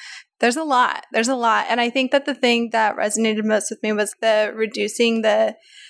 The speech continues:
decision making. And I do see there's always, like, this celebrity's morning routine and, like, da, da, da. And I think that a lot of people have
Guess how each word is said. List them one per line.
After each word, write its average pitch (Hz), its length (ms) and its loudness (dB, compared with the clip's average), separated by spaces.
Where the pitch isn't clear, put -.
decision 240 600 0
making. 339 640 2
And 226 720 0
I 226 180 0
do 226 360 0
see 240 440 2
there's 226 220 0
always, 214 360 0
like, 208 260 0
this 392 240 0
celebrity's 226 640 0
morning 302 360 2
routine 214 480 -2
and, 214 140 -6
like, 214 240 -6
da, 208 120 0
da, 269 100 -4
da. 349 240 2
And 240 120 0
I 220 140 -4
think 233 280 -2
that 233 120 2
a 226 60 4
lot 214 240 0
of 214 120 -6
people 214 260 -2
have 220 280 0